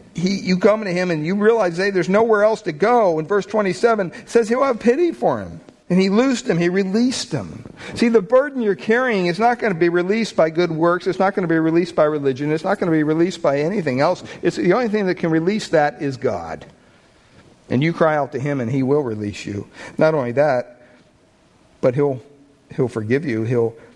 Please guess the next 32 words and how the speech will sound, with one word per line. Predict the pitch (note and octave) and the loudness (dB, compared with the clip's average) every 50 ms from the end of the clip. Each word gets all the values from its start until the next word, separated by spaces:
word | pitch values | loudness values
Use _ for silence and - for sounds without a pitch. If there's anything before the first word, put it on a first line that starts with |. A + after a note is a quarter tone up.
| _ _ _ _ _ _ _ _ _ _ _ _ _ _ _ - - - | _ _ _ _ _ _ _ _ _ _ _ _ _ _ _ -20 -20 -8
says | - - B2+ A#2+ - | -4 -4 -2 -2 -2
he | B2 A#2 | -2 -2
forgave | - A#2+ A#2 A#2+ B2+ C3+ C#3 D3+ D3 - | -2 -4 -4 -2 0 0 2 0 0 -2
him | B2 G#2+ A2 A2+ A2+ A#2+ - - - _ _ _ _ _ _ _ _ _ _ _ | -4 -6 -6 -6 -6 -8 -12 -20 -20 _ _ _ _ _ _ _ _ _ _ _
the | - A#2 G#2+ | -4 -4 -4
debt. | G#2 G#2 C3 C3 B2+ - - - - - - - _ _ _ _ _ _ _ _ _ _ _ _ _ _ _ _ _ _ _ _ _ _ _ _ _ _ _ _ _ _ _ _ _ _ _ _ _ _ _ _ _ _ _ _ _ _ _ _ _ _ _ _ _ _ - - - - | -2 -2 -2 0 0 -2 -6 -12 -18 -20 -20 -20 _ _ _ _ _ _ _ _ _ _ _ _ _ _ _ _ _ _ _ _ _ _ _ _ _ _ _ _ _ _ _ _ _ _ _ _ _ _ _ _ _ _ _ _ _ _ _ _ _ _ _ _ _ _ -20 -20 -6 0
Do | F#3+ G#3 | 2 2
you | C4 | 2
ever | C#4 B3+ G#3+ D3+ | 2 0 -4 -4
stop | - - G#3+ G3+ G#3 G3+ | 0 2 2 4 2 2
and | G3+ D#3+ D3 B2+ | 0 -4 -6 -4
think | F3 F3+ F3+ E3 | -4 -2 -2 -2
where | - C#3+ D3 D#3+ E3+ F3 F3 | -2 0 2 2 4 2 2
compassion, | E3+ - E3 C3+ - - - D#3 D3 D3 D3 - - F3 D#3+ E3 E3 D#3+ - - - - - - - _ _ | 0 -4 -6 -6 -6 -6 -6 -4 -2 -2 -4 -4 -4 -4 -4 -4 -4 -8 -12 -18 -20 -20 -20 -20 -20 _ _
this | C3 C#3+ D#3 D#3 | 0 0 0 0
kind | - - F3 E3+ E3+ | 0 -2 -2 -2 -2
of | D#3 | -2
compassion, | - D3 C3+ - D#3 C#3+ D3 D#3 - - D#3 D3 D3 C#3+ C#3 - _ _ - - - - | -2 -4 -2 -2 0 -2 -2 -2 -4 -4 -4 -4 -4 -6 -8 -12 _ _ -20 -20 -20 -8
comes | - - A#2+ A#2+ C3 C#3 - | -4 -2 -2 -2 -2 -4 -6
from? | - C#3+ C#3 C3+ - D#3 C#3+ - - - - - _ _ _ _ _ _ - - - _ _ - - - _ - - - - _ - - | -6 -6 -6 -6 -6 -8 -14 -18 -20 -20 -20 -20 _ _ _ _ _ _ -20 -20 -20 _ _ -20 -20 -20 _ -20 -20 -20 -20 _ -4 -2
I | - | 0
mean, | F3+ F3+ F3+ | 2 2 4
he's | G#3 C4 B3+ G3+ | 4 2 2 2
giving | - B3 B3 A#3+ A3+ G#3+ | 2 2 2 2 2 0
us | G#3 F3 - | 0 0 -2
a | E3 | -4
picture | - - A3+ G#3 - - - F#3 D3+ | -2 0 0 0 0 -2 -2 -2 0
of | C#3+ C3 | 0 0
the | C3+ C#3 | -2 -4
compassion | - D3+ C#3+ - F3 E3 E3 F3 - - F3+ D3+ C#3+ | -4 -4 -4 0 0 0 0 0 -2 -4 -4 -4 -4
of | C3+ B2+ | -4 -2
God. | B2+ D3 C#3+ A#2+ G2+ G2 - - | 0 0 0 0 -2 -6 -14 -16